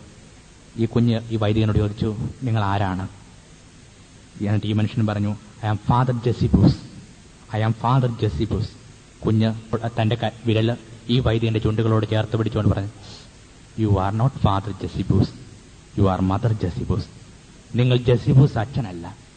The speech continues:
ജെസിബൂസ് അമ്മയാണ്. മനുഷ്യൻ കർമ്മം കൊണ്ടാണ് അമ്മയായി മാറുക. ആരെങ്കിലുമൊക്കെ അണച്ചു പിടിക്കാൻ കഴിയുമ്പോൾ,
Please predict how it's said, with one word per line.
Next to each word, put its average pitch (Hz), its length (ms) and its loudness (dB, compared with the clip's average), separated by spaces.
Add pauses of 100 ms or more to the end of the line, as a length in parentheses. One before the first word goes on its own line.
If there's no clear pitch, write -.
(180)
ജെസിബൂസ് 120 640 0
അമ്മയാണ്. 107 540 -2 (2000)
മനുഷ്യൻ 104 400 2 (500)
കർമ്മം 127 280 6
കൊണ്ടാണ് 101 320 0
അമ്മയായി 92 300 -2
മാറുക. 92 440 -6 (680)
ആരെങ്കിലുമൊക്കെ 131 680 0
അണച്ചു 123 280 -2
പിടിക്കാൻ 123 400 -2
കഴിയുമ്പോൾ, 110 580 -4